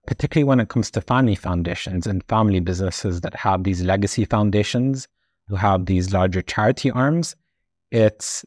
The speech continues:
this new generation of maybe the third generation or the fourth generation in, in some aspects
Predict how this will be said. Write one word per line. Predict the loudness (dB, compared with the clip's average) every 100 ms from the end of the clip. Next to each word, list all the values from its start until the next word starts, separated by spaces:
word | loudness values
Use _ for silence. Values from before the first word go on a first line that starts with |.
| _
this | -4 2 4 4 0
new | 0 2 2
generation | 2 2 2 0 0 -2 -2 -4 _ -4
of | -2 0
maybe | 0 2
the | 0
third | 0 2 2 2
generation | 0 2 2 0 -2
or | 0 -2
the | -6
fourth | -2 0 2
generation | 2 0 -2 -4 -4 -6 -10 -4
in, | -4
in |
some | -2 0 0 0 -2
aspects | -4 -2 -2 -2 -6